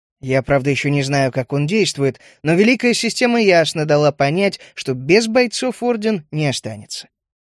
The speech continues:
Ну и третья часть нашего войска — это лесолюды, которых якобы отпустили патриархи.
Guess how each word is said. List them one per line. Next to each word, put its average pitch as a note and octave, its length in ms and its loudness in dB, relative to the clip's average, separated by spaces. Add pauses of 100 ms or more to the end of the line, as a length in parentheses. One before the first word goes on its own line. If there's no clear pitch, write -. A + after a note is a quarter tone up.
(300)
Ну D3 160 0
и C#3 60 -2
третья C3 400 -2
часть B2 280 -6
нашего C3 300 -6
войска — D#3 440 2 (400)
это D#3+ 180 0
лесолюды, E3 760 0
которых G3+ 480 -2
якобы F3+ 500 -2
отпустили D#3+ 520 -4
патриархи. D3+ 760 0